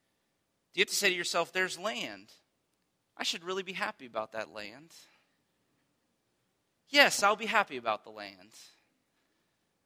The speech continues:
And then happiness comes forth. Or, no, of course not. Of course not. You know this. If you've ever made the trip to the Grand Canyon, which we have not, um, but I'm under absolute obligation as the husband of my wife to get there one day with our kids.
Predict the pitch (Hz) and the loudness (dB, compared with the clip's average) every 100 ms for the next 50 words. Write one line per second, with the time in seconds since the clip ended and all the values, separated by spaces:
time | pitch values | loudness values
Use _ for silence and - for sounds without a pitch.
0 | _ - 139 143 160 156 156 147 - 147 | _ -8 -4 2 2 2 -2 -8 -8 -10
1 | - 156 151 - 175 190 151 214 311 - | -12 -8 -8 -8 -10 -6 -8 -8 -18 -16
2 | - 381 151 113 104 - _ _ _ _ | -14 -12 -10 -10 -12 -16 _ _ _ _
3 | _ - - 156 139 202 247 196 98 - | _ -6 -4 -4 -6 -8 -10 -8 -10 -12
4 | - _ _ _ - 170 220 220 208 170 | -18 _ _ _ -4 4 4 6 4 2
5 | - 196 165 - 156 147 160 160 156 160 | 0 4 4 2 -10 0 2 2 0 -2
6 | 147 131 131 139 147 127 131 120 - _ | -4 -6 -12 -10 -8 -2 0 0 -2 _
7 | _ _ _ _ _ _ - - 135 127 | _ _ _ _ _ _ -10 0 0 4
8 | 135 139 143 135 131 135 - 143 131 127 | 4 4 0 4 6 4 2 -4 0 0
9 | 123 127 127 135 113 117 120 117 117 113 | 0 -4 -6 -10 -14 -12 -12 -12 -12 -6
10 | 113 117 - 117 117 120 117 120 117 120 | 0 0 -2 -14 -12 -10 -8 -10 -8 -8
11 | 117 120 120 123 117 - - | -8 -12 -8 -8 -8 -12 -20